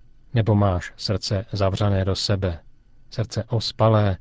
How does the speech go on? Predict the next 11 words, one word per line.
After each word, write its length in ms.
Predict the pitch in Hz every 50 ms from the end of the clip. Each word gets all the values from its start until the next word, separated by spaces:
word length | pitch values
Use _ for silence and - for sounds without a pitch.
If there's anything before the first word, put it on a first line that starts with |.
| - - -
srdce 420 | - - - - - - - 104 - -
uspané 640 | 135 120 - - - - 117 113 113 113 117 117
a 120 | 123 - 107
nevnímavé 840 | 101 101 110 104 110 113 113 110 113 110 107 113 117 113 113 113 98
na 200 | 107 113 110 107 -
záležitosti 760 | 110 104 104 104 104 104 104 113 110 - 113 - - - 117
života? 520 | 107 107 110 107 117 113 110 - 95 85 85 - - - - - - - - _ _ - - - - - - - - - - - _ _ - - - - - - - - - - -
Tedy 340 | - 107 95 98 92 82 - - - -
přání 680 | - - - 104 101 101 101 104 110 120 131 131 135 131 - - - -
jít 200 | 113 98 - -
vpřed, 400 | - - - - 143 151 -